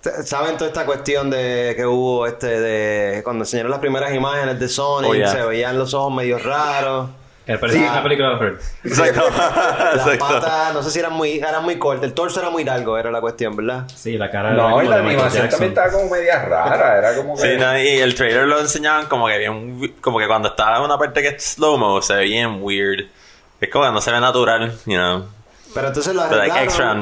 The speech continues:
Speaker 1: y
Speaker 2: natural.
Speaker 1: para mí el final product estuvo chévere. Yo
Speaker 2: Sí.
Speaker 1: vi la
Speaker 2: Sí.
Speaker 1: película, creo que Mikey también la
Speaker 3: Sí,
Speaker 1: vio y,
Speaker 3: sí.
Speaker 1: y a mí me gustó. Es de las pocas películas de videojuegos que yo he visto y, y pienso que fue buena.
Speaker 3: I was super <clears throat> surprised.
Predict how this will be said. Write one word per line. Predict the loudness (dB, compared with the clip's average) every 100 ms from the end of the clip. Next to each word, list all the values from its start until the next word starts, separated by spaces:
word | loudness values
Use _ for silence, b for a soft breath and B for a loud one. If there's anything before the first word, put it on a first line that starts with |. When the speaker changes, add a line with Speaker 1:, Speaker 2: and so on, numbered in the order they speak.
| 0
Speaker 1:
y | 0
Speaker 2:
natural. | 0 0
Speaker 1:
para | 0
mí | -2 -2
el | -2
final | -4 -4 -2
product | -2 -2 -2 -4
estuvo | -2 0 0
chévere. | -2 -4 -2 -2
Yo | 0
Speaker 2:
Sí. | 0
Speaker 1:
vi |
la | 2
Speaker 2:
Sí. | 2
Speaker 1:
película, | 2 2 0 -2 -4
creo | -4
que | -4 -4
Mikey | -2 -2
también | -2 -2 -2
la | 0
Speaker 3:
Sí, | 0
Speaker 1:
vio | 0 0 -2
y, | -2
Speaker 3:
sí. | -2 -2
Speaker 1:
y | -2 -2 -2 -2 -4 -8 -12 -8
a | -4
mí | -2
me | -2
gustó. | -4 -4 -2 -2
Es | -2
de | -4
las | -4
pocas | -4 -4
películas | -4 -4 -2 0
de |
videojuegos | 0 0 0 -2
que | 0 0
yo |
he | 2
visto | 0 -2 0
y, | 0 0 -4
y | -8 -6
pienso | -4 -4
que | -6
fue | -6 -4
buena. | -2 -2 -6 -6
Speaker 3:
I |
was | -6 -4 -6 -8 -10 -14 _ -16
super | -10 -6 -4 -2 0 2 2 -2 -4 -2
<clears throat> | 0 0
surprised. | -2 -2 -2 -2 -4